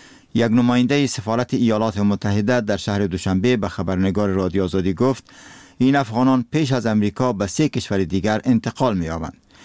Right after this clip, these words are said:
این پیلوتان آموزش دیده در امریکا سه ماه را در تاجیکستان در بازداشت به سر می‌بردند.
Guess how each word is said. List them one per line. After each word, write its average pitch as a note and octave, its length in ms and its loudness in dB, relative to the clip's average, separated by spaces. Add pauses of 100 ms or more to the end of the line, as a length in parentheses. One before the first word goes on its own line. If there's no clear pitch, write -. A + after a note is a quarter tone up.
(220)
این A2+ 180 2
پیلوتان G#2+ 480 0
آموزش G#2 580 0
دیده G#2 240 0
در G2+ 160 0
امریکا G2+ 520 0
سه C#3 260 0
ماه B2 240 4
را A2+ 120 0
در G2 160 0
تاجیکستان F#2+ 680 0
در G2 160 0
بازداشت F#2 580 -2
به G#2+ 120 -2
سر A#2+ 220 0
می‌بردند. E2+ 520 -4